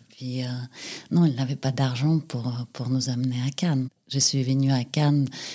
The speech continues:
bien plus tard, à l'âge de seize ans, avec un autre film russe,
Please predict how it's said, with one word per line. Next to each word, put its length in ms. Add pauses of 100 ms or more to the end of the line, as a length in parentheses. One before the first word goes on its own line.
(160)
bien 260
plus 260
tard, 500
à 80
l'âge 340
de 120
seize 320
ans, 180
avec 340
un 140
autre 220
film 320
russe, 500